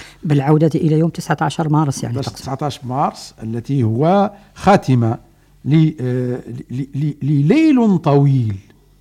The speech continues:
Speaker 2: لليل طويل من الظلمات ومن التعسف ومن القوانين الجائرة ومن الإعدامات ومن السجون ومن العذابات ومن الفقر ومن الجهل،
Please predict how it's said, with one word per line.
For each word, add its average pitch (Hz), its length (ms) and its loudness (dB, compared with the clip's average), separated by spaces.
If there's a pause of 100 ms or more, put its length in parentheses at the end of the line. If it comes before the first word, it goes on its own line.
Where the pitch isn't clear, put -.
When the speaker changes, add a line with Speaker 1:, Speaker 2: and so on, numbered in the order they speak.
Speaker 2:
لليل 175 540 -2
طويل 202 600 -4
من 170 180 -2
الظلمات 165 880 -4 (600)
ومن 160 360 4
التعسف 165 920 -2
ومن 147 200 -2
القوانين 180 680 0
الجائرة 127 680 0 (580)
ومن 175 500 2
الإعدامات 156 1200 0
ومن 156 220 0
السجون 160 760 -2
ومن 151 200 -2
العذابات 156 880 -4
ومن 175 240 -4
الفقر 185 460 -8 (100)
ومن 170 220 -6
الجهل، 165 400 -6